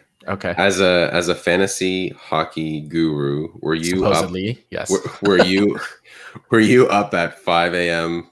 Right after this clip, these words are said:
Speaker 2: Pacific this morning watching Leafs Wild and taking notes?
Speaker 1: No. I hope you were. <laughs> That's why we have you. So we have East and West Coast coverage.
Speaker 2: I, I was, yeah. I, with, with two,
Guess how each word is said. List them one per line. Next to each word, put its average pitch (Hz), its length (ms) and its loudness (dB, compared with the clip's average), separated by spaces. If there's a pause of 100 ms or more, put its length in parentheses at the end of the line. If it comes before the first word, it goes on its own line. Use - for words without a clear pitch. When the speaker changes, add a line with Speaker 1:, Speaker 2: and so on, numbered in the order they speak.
(100)
Speaker 2:
Pacific 82 420 -8
this 82 220 -10
morning 85 400 -8 (100)
watching 82 580 -4 (240)
Leafs - 560 -8
Wild 76 400 -2
and 80 120 -6
taking 80 240 -6
notes? - 440 -10 (640)
Speaker 1:
No. 110 500 4 (480)
I 127 80 2
hope 156 240 2
you 147 160 8
were. 117 320 6 (180)
<laughs> - 160 -14
That's 147 280 2
why 151 80 6
we 147 140 4
have 120 260 0
you. 120 400 2
So 117 160 -4
we 113 80 0
have 113 160 -2
East 123 240 -6
and 113 100 -4
West 113 220 -2
Coast 117 200 -4
coverage. 104 560 -8 (220)
Speaker 2:
I, 95 300 0
I 92 40 2
was, 73 480 -2
yeah. 69 280 -6 (180)
I, 78 80 -6
with, - 300 -8
with 87 260 -6
two, 92 580 -2